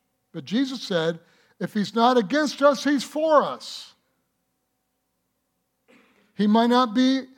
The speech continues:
in our group, but he's for Jesus. Can you imagine if the body of Christ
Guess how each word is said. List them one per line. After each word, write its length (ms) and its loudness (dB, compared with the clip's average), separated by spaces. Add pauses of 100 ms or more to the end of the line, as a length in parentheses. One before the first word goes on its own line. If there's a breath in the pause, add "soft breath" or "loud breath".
(120)
in 280 0
our 420 2
group, 500 -6 (2000)
but 200 -6
he's 180 -8
for 160 -18
Jesus. 640 -14 (2250 soft breath)
Can 160 -4
you 140 -6
imagine 500 -2
if 100 -10
the 80 -10
body 320 -2
of 100 -10
Christ 520 -10